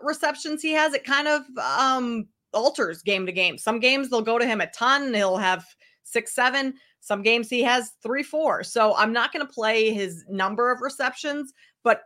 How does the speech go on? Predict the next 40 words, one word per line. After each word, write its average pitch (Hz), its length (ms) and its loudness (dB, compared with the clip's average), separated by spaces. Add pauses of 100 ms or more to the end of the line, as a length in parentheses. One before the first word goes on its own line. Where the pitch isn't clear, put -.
over 254 380 2
twenty 240 280 -2
and 220 80 0
a 214 40 0
half 214 240 2
as 185 160 -4
the 180 120 -6
longest. 196 640 -4 (260)
Uh, 202 220 6
he's 220 300 -4
topped 247 280 0
this 269 180 -2
number 247 300 0
six 240 280 -6
of 233 60 -4
his 233 120 -4
last 208 260 0
seven 202 260 -2
games, 190 340 -2
ten 208 200 -6
of 196 80 -6
his 190 100 -6
last 170 300 -2
twelve 196 460 4 (240)
in 220 140 -2
the 196 80 0
postseason. 220 880 -2 (300)
He's 208 200 -4
gone 208 220 4
over 202 240 2
this 190 240 -8
number 196 260 0
in 170 200 -8
five 180 240 6
straight 175 360 -4
games, 196 480 0
six - 360 -10
of 175 40 -10
his 170 140 -8
last 170 400 -4